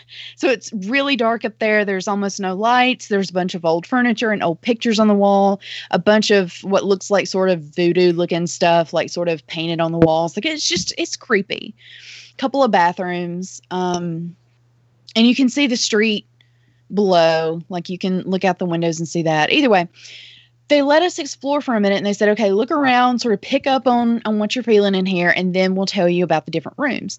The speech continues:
We go in this one room. It's really heavy feeling,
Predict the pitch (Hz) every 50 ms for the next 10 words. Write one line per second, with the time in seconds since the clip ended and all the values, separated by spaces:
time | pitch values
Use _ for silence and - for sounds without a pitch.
0 | - - - - - - - - - - - 202 240 240 233 185 - 247 233 262
1 | 311 330 320 320 320 - - 247 233 226 208 185 170 170 165 170 170 - - 180
2 | - - 180 165 175 220 240 247 269 285 269 233 214 233 202 202 190 - - 160
3 | 156 151 156 156 156 160 170